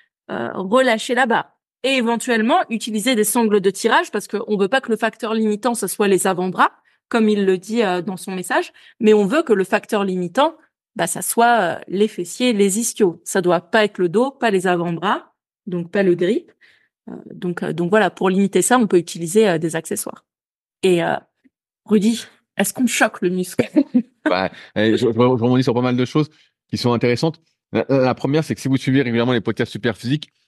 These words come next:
Speaker 2: on est, on n'est pas du genre à conseiller de faire du soulevé de terre deux fois par semaine,
Speaker 1: Mm.
Speaker 2: euh, notamment en split. Euh, on, on a remarqué, je me répète, mais bon, c'est comme d'habitude, euh,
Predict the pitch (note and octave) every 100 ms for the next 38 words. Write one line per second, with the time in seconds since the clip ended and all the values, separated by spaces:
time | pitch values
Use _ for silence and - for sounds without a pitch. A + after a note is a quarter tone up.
0 | _ _ _ A2 A#2+ B2 A#2 D3 C#3 B2
1 | A#2 C3+ C3+ A2+ A2 A2 B2 A2+ A2 G2+
2 | A2+ - A#2+ G#2+ A#2+ A2+ - A2 A2+ C#3+
3 | - _ - F#3 - G2 G2+ G2 A2 A2+
4 | G#2 - C#3 D#3 - _ _ _ _ -
5 | F2 F2 E2+ E2+ F#2+ G2 G2 G2+ G2 -
6 | B2 A#2 F#2 - G2+ - E2+ F2 F2+ F#2+
7 | G#2 G2+ F#2 D#2+ D#2+ D#2+ _ F2 E2+ D#2+
8 | - D2+ F2 F2 F2+ - C3 B2+ - _
9 | - F2 F2+ F2